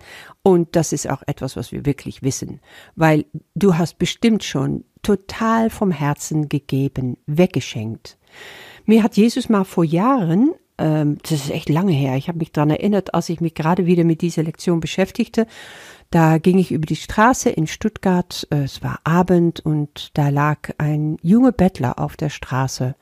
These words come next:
wahrscheinlich voll alkoholisiert. Und ich hörte ganz klar in mir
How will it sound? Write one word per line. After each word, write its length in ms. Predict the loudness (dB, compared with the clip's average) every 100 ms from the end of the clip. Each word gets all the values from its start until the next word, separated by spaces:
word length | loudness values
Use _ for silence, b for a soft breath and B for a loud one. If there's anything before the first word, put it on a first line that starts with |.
| B B B B B
wahrscheinlich 380 | 0 4 2 2
voll 220 | -2 0
alkoholisiert. 1080 | 0 0 0 0 0 -4 -4 -4 -6 -14 -10
Und 200 | -8 -8
ich 160 | -8 -4
hörte 280 | -2 -2 -6 -6
ganz 480 | -4 0 0 -2
klar 340 | -8 -2 0 0
in 260 | -2 -2 0
mir 380 | 0 0 -2